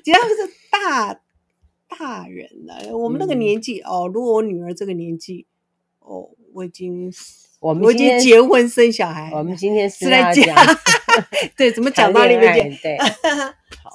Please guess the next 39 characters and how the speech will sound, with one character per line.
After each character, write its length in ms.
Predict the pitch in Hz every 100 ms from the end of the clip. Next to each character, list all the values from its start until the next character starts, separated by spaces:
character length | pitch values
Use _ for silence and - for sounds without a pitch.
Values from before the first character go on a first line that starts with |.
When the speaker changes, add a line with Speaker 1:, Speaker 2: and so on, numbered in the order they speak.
| 131
Speaker 1:
是， 160 | 185 _
是。 260 | - 143 _ _ _ _ _ _ _ _
Speaker 2:
像 300 | _ 233 202
你 100 | 165
家 180 | 147 190
两 180 | 185 139
个 140 | 139
小 180 | 151 143
孩 220 | 135 147
子 220 | 143 147 135
就 120 | 156
是 120 | 151
不 160 | 156 170
谈 340 | 160 147 139
恋 160 | 151 143
爱 260 | - 143 131
哈？ 220 | 120 123 _ _ _ _
Speaker 1:
啊， 320 | _ 170 190 -
曾 260 | 233 277
经 200 | 359 359
谈 260 | 370 226 208
过 160 | 240
恋 240 | 214 202 180
爱， 140 | 180
不 160 | 180 185
过 380 | - 208 190 180
现 240 | 180 185
在 180 | 190 180
目 200 | 202 202
前 260 | 185 165
两 160 | 165 156
个 140 | - 165
都 200 | 175 175
单 300 | - 175 190
身 420 | - - 185 151
就 180 | 143 -
是 240 | - -
了。 80 | 143
Speaker 2:
嗯。 120 | -